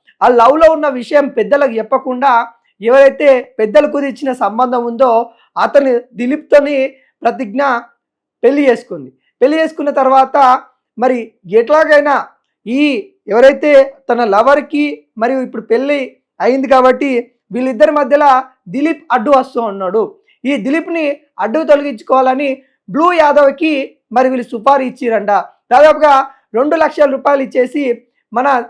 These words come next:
దిలీప్ని అడ్డు తొలగిస్తే నీకు ఈ రెండు లక్షలు ఇస్తామని" భార్య ప్రగతి ఆ సుపారీ ఇవ్వడం అయితే జరిగింది. ఈ విషయాలు సహారా పోలీస్ స్టేషన్ ఎస్పీ గారు, అభిజిత్ గారు కీలక అంశాలు బయటకు తీశారు. తన ఎంక్వైరీలో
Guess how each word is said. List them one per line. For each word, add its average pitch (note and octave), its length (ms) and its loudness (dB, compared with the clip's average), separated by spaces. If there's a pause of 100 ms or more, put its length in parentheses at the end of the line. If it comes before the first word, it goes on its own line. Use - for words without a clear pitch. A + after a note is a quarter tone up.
(100)
దిలీప్ని D#4 520 -4
అడ్డు G#3+ 340 -4
తొలగిస్తే C4 840 0 (300)
నీకు C4 240 -6
ఈ C#4 40 -2
రెండు B3 240 0
లక్షలు C4+ 300 -2
ఇస్తామని" C4 640 -4 (240)
భార్య C4 360 2
ప్రగతి C4+ 760 -2 (260)
ఆ G#3+ 260 4
సుపారీ C4+ 420 0
ఇవ్వడం A#3+ 260 -2
అయితే A#3 180 -4
జరిగింది. F#3+ 540 -6 (260)
ఈ C#4 120 -2
విషయాలు D#4 600 0 (460)
సహారా D4+ 380 2
పోలీస్ C#4 300 0
స్టేషన్ C#4 420 -2
ఎస్పీ B3 300 -6
గారు, C#4+ 380 2
అభిజిత్ B3+ 420 -4
గారు C#4+ 460 0 (300)
కీలక E4 340 0
అంశాలు C#4+ 380 -2
బయటకు B3+ 320 0
తీశారు. C4 540 -2 (300)
తన C#4 80 0
ఎంక్వైరీలో C#4+ 800 2